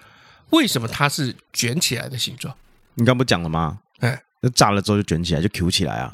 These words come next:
Speaker 2: 就像炸鸡皮一样嘛。
Speaker 1: 可是那个是一开始啊，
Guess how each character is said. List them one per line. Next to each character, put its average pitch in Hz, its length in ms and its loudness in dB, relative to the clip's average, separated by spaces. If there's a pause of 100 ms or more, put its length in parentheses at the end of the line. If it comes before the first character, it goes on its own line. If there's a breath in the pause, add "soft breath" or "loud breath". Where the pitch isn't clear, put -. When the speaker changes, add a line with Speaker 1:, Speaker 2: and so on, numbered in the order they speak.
(140)
Speaker 2:
就 143 100 2
像 139 160 2
炸 127 180 4
鸡 127 200 -2
皮 92 160 -6
一 82 120 -2
样 92 180 4
嘛。 65 80 -12 (240)
Speaker 1:
可 123 100 0
是 185 80 2
那 226 100 0
个 143 120 2
是 170 160 0
一 - 140 -8
开 - 240 -8
始 147 220 -4
啊， - 80 -18